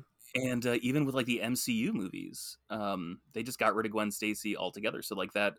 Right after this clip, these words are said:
formative experience for Peter was just never present. So it was just, like, how could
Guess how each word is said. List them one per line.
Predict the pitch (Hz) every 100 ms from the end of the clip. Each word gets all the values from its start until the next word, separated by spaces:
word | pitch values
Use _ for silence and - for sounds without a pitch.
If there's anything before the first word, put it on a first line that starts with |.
| _
formative | - 123 120 117 104
experience | 101 - 127 160 110
for | -
Peter | 101 147 - 92
was | 107
just | - 95 -
never | 95 90 85 -
present. | - 135 165 90 -
So | -
it | 95
was | 98
just, | 101 92 -
like, | 98
how | - 104 101 101 -
could | 107 101